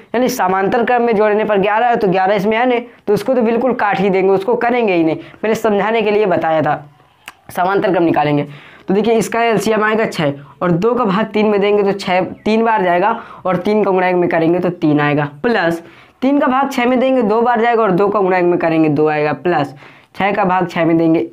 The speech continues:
एक बार जाएगा और एक का गुणा एक में करेंगे एक। तो देखिए वन upon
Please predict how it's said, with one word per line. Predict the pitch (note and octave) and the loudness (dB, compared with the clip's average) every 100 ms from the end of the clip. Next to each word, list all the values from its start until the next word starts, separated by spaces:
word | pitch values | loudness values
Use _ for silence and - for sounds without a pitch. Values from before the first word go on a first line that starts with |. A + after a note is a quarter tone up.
| - F3 | -4 -2
एक | F#3 | 0
बार | F#3 E3 | 0 0
जाएगा | D#3 D#3 | 2 2
और | D#3+ | 2
एक | G3 G3 | 0 0
का | D#3+ | 0
गुणा | D#3 D3 | 0 0
एक | |
में | D3 D3 | 0 0
करेंगे | D3 F3 F3 - C#3+ | -2 -2 -4 -6 -6
एक। | C3+ - - - - | -6 -8 -20 -20 -4
तो | B3+ | 0
देखिए | C4+ C4+ B3 - E3+ | 2 2 2 0 -2
वन | F#3 G#3 | 0 0
upon | E3 E3+ E3 | -2 -2 -2